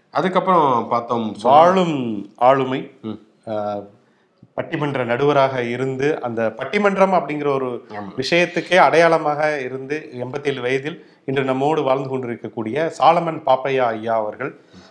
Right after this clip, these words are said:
Speaker 2: ஆ, நீண்ட நாட்கள் அவர் வாழணும், இன்னும் வந்து நிறைய பட்டிமன்றங்கள் அவர் வந்து வழங்கணும். அந்த நகைச்சுவை "என்னங்கிறியே"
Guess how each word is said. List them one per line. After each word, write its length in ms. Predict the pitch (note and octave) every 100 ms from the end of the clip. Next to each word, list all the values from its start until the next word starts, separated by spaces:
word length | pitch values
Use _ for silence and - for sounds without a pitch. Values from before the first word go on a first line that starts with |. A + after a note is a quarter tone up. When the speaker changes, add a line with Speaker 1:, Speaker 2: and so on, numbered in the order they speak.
| _ _ -
Speaker 2:
ஆ, 140 | G#2+
நீண்ட 240 | G#2 B2 B2
நாட்கள் 480 | B2+ B2+ D3 C3+ A2+
அவர் 200 | G#2+ G#2
வாழணும், 520 | A2 B2 B2 D3+ F3 -
இன்னும் 320 | C3 E3+ D#3+
வந்து 420 | C3+ B2+ C#3+ C#3
நிறைய 520 | A2 A#2 C3 D3 B2+ A2+
பட்டிமன்றங்கள் 500 | - C#3 C3+ B2 A2+
அவர் 180 | G#2+ G#2+
வந்து 300 | G#2+ A#2+ A2
வழங்கணும். 400 | A2+ A#2 A#2+ C#3+
அந்த 180 | A2+ G#2+
நகைச்சுவை 500 | A2 D#3 D#3 C3 A2+ - _ _ _ _ _ -
"என்னங்கிறியே" 1080 | C#3 G3 A3 G3 E3+ C3+ B2 A2+ G#2 F#2+